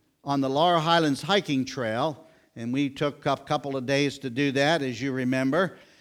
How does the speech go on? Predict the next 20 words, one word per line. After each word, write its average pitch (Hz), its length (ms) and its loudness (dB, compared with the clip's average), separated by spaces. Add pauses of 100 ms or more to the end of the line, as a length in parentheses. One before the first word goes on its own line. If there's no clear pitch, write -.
(160)
And, 131 560 0
uh, 131 220 2
I 202 160 4
could 165 260 -2
probably 190 300 2
say 214 320 2
this 175 280 0
to 147 120 -6
you, 139 440 0
and 123 240 -2
you 151 140 -2
would 143 160 -2
say, 135 160 -2
"I 151 160 0
know 160 180 0
exactly 147 680 0
where 156 240 -2
you're 143 160 -2
talking 165 480 -4
about." 117 500 -4